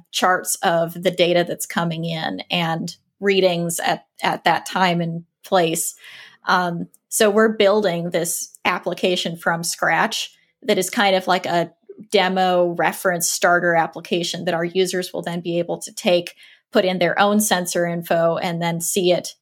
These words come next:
in dashboards and extend it and do, you know, basically whatever they want with it in the future. So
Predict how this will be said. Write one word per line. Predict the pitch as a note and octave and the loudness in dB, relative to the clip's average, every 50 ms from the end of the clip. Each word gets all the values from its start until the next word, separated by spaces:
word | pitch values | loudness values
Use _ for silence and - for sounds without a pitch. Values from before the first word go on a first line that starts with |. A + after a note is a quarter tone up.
| - | -6
in | - F3+ F3 | -4 -4 -2
dashboards | E3+ E3+ D#3 D#3+ E3 - - - E3+ E3+ E3+ - - | 0 0 0 0 -2 -4 -4 -4 -4 -4 -4 -4 -4
and | D#3 | -6
extend | D3 - - - - G#3+ G3+ F#3+ F#3+ | -6 -4 -4 0 2 2 2 4 4
it | F#3 F3+ - - | 2 0 0 -2
and | - E3+ E3+ | -6 -6 -4
do, | E3+ E3+ E3+ E3+ E3+ E3 E3 D#3+ E3+ - | -4 -2 -2 -2 -2 -4 -6 -8 -10 -8
you | A#2+ G3+ | -6 -6
know, | F3 D#3+ D#3+ E3 E3 _ _ - | -4 -4 -6 -6 -10 _ _ 2
basically | G#3 A3 G#3+ A3 A3 - G3+ F3+ | 2 2 2 0 0 0 0 2
whatever | F3+ F3+ F3 F3 F3 F3 F3+ F3 | 2 2 2 2 2 2 -2 -2
they | F3 E3 | -2 -4
want | E3 - E3 E3+ E3+ - | -4 -4 -4 -6 -6 -4
with | - E3 F3 - | -6 -6 -6 -6
it | - - | -6 -8
in | - E3+ E3 | -6 -6 -8
the | E3+ | -8
future. | E3+ - F#3 F#3 F#3 F3+ - - - - - G#3+ | -6 -2 0 0 0 0 -2 -4 -2 -4 -4 -4
So | - - A3+ G#3 G3 G3 G3 | -2 2 2 4 4 2 0